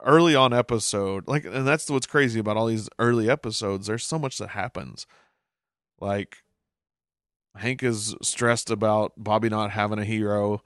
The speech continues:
and then it just turns out that he is Bobby's hero, and he just doesn't realize it, and Bobby doesn't realize it either. It's pretty cool.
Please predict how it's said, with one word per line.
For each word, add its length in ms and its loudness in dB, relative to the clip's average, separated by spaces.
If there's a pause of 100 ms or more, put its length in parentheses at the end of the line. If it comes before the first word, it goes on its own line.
(140)
and 140 0
then 80 4
it 80 2
just 180 -4
turns 240 -2
out 160 -2
that 240 -4
he 280 -4
is 180 -2 (560)
Bobby's 460 -8
hero, 500 -2
and 120 -8
he 100 -4
just 180 -8
doesn't 220 -4
realize 340 2
it, 100 -4
and 80 -8
Bobby 240 2
doesn't 240 0
realize 320 -4
it 80 -10
either. 320 -4 (1000)
It's 100 -20
pretty 180 -2
cool. 320 2